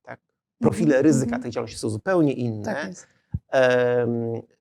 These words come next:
Speaker 1: profil inwestorów poszukujący danego profilu inwestycji jest zupełnie inny. I zresztą było to widać, że sam podział, e, spółki na dwie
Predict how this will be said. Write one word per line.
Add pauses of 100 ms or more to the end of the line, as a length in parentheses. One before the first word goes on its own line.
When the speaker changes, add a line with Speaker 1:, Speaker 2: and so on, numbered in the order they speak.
(180)
Speaker 1:
profil
inwestorów
poszukujący
danego (120)
profilu
inwestycji
jest
zupełnie
inny.
I
zresztą
było
to
widać,
że (180)
sam
podział, (540)
e,
spółki
na
dwie